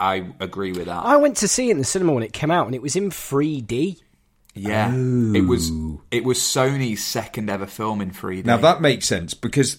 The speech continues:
Speaker 3: the tongue, which is the rug, comes out the mouth, doesn't it?
Speaker 2: Mm.
Speaker 1: Yeah.
Speaker 3: Ah, good? Was it good in three D? Was it a good three D film? Sometimes they can be a bit shit.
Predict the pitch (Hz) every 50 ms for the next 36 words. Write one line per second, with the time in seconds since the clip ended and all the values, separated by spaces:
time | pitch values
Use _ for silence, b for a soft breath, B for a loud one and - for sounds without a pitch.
0 | _ _ - 127 127 - - - - 208 202 185 143 101 82 76 78 80 - -
1 | 107 98 - - 110 90 - 107 95 95 123 139 127 98 80 82 - - - -
2 | 127 110 104 95 113 107 101 - 98 95 101 113 117 113 104 98 - - 117 107
3 | 101 85 73 - - - 131 135 139 139 139 139 139 135 127 120 - - _ -
4 | 98 95 90 85 78 80 87 87 90 90 87 - - - 139 151 180 226 233 -
5 | - - - 185 190 185 175 143 143 - 170 170 196 220 208 190 - - 214 214
6 | 214 202 240 247 247 208 190 160 - 127 123 98 - 151 156 143 - - 185 180
7 | 185 180 - 190 190 185 185 - 202 196 202 214 233 208 - - - 170 143 170
8 | 156 139 139 147 139 139 127 131 127 110 104 104 - - - - - - - 95
9 | 71 - - - -